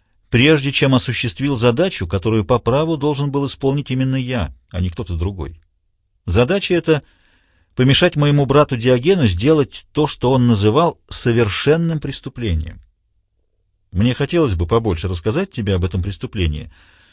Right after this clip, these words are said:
однако все, что я знаю, это то, что он планировал его многие годы. Он хочет, чтобы оно стало апофеозом его преступной деятельности. Осуществил он его, и мир содрогнется. Диоген — человек необычный,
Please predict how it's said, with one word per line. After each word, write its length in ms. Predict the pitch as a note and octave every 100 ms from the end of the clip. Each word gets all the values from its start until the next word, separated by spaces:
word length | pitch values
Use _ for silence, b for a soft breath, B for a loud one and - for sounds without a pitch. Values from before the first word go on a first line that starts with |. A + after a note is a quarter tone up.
| b b b -
однако 420 | G#2+ C#3 C#3+ C#3
все, 200 | - F3
что 160 | - E3
я 160 | E3
знаю, 280 | D#3 C#3+ G#2+
это 200 | A#2+ B2+
то, 180 | - D3
что 200 | - -
он 220 | - C#3
планировал 720 | - B2+ C3+ C#3+ G#3 F#3+ C#3 G#2
его 260 | F#2 D#2+
многие 600 | E2 F#2+ A2+ E3+ D#3+ F3
годы. 580 | E3 D3 A#2+ D#2+ D#2 - _ _ _ _ _ _ _ -
Он 220 | B2+ E3
хочет, 300 | G3 F3+ D#3
чтобы 260 | - C3+
оно 140 | C#3 D3+
стало 340 | - D3+ D3+
апофеозом 560 | B2+ B2 B2 C#3+ E3 D#3
его 200 | B2 B2
преступной 500 | B2+ - C#3 C3+ C3
деятельности. 760 | A#2+ A2 E2 - - - - _ _ _ _ _ _ _ _ _
Осуществил 800 | A#2 A#2 A#2+ - D3 - C#3+ A#3
он 60 | G#3
его, 320 | B2 F2 D2 - _ _ _ _ -
и 120 | D3
мир 240 | D#3+ A3+
содрогнется. 920 | - G3 G3 G3+ F3+ E3 G#2+ - - - _ _ _ _ _ _ _ -
Диоген — 480 | G2 C3 C3 C#3+ D#3+
человек 480 | D#3 C3+ C3+ -
необычный, 760 | C3+ D3 D3+ C3+ F3+ - G#2